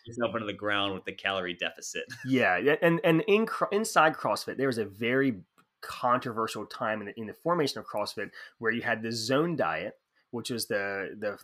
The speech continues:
Speaker 2: thirty percent fat, thirty percent protein, forty percent carbs, and this really convoluted way of counting calories. You had the zone diet,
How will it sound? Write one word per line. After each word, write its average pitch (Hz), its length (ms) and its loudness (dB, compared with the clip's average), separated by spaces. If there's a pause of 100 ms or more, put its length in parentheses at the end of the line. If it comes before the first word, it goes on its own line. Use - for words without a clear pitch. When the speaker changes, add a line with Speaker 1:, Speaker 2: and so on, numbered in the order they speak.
Speaker 2:
thirty 131 180 4
percent 120 400 -4 (240)
fat, 123 300 2
thirty 120 160 -6
percent 110 260 -10
protein, 120 340 -6
forty 107 220 -6
percent 95 300 -14
carbs, 151 360 6
and 123 100 -4
this 107 140 -8
really 156 180 0
convoluted 120 560 0
way 104 140 -2
of 101 80 -8
counting 104 300 -6
calories. 101 400 -2 (180)
You 147 80 2
had 135 80 -2
the 113 60 -2
zone 147 300 2
diet, 87 360 0